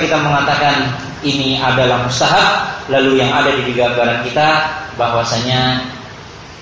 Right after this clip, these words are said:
mustahab itu adalah untuk sesuatu yang diting-, ditinggalkan. Justru sebaliknya, mustahab itu adalah sesuatu untuk diamalkan. Iya.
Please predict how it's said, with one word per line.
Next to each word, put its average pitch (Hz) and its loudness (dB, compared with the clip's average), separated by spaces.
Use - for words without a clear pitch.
mustahab 127 -4
itu 127 -4
adalah 117 -2
untuk 123 -8
sesuatu - -8
yang 127 -6
diting-, 156 -2
ditinggalkan. 113 -2
Justru 160 -4
sebaliknya, 127 0
mustahab - -6
itu 156 -8
adalah 151 -2
sesuatu 139 -2
untuk 151 -2
diamalkan. - -2
Iya. 113 -12